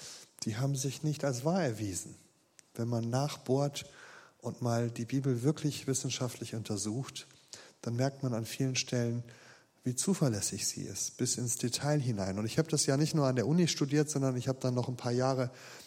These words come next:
in Israel drangehängt und habe mich dort sehr intensiv mit Archäologie, mit Ausgrabungen, mit Geschichte beschäftigt. Ich bin an die ganzen Orte gereist, die man in der Bibel liest, um zu gucken, wie ist es denn wirklich vor Ort. Und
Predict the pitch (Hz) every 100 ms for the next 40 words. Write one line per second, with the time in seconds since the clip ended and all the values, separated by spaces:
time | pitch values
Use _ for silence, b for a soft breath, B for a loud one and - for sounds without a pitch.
0 | B 117 156 180 156 131 135 131 B B
1 | 131 165 170 127 160 160 151 123 120 -
2 | 135 - 131 131 - 131 139 143 123 143
3 | 156 143 127 - B B B B 131 135
4 | - 131 131 127 156 151 135 - 131 135
5 | - 123 123 117 120 120 120 117 - 143
6 | - 123 120 - B B B B B -
7 | 156 156 - 131 120 - - 127 117 120
8 | 120 120 - 120 117 - B B B B
9 | B 131 170 - 127 127 113 120 143 151
10 | - - - B B 123 127 120 120 120
11 | 117 123 120 120 147 143 120 120 - -
12 | 165 151 135 160 156 - 139 131 190 165
13 | 113 - - B B B B B - 123
14 | - 117 110 113 113